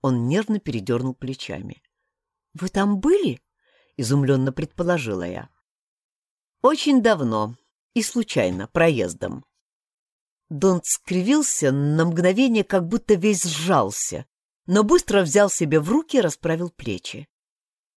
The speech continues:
"И предпочитаю об этом лишний раз не вспоминать.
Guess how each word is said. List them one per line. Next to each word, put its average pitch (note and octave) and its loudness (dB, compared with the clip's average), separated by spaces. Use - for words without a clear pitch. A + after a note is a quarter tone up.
"И E3+ 0
предпочитаю F#3+ 4
об D3 2
этом F3 2
лишний E3+ 4
раз D3+ 2
не D3 -2
вспоминать. G#2+ -4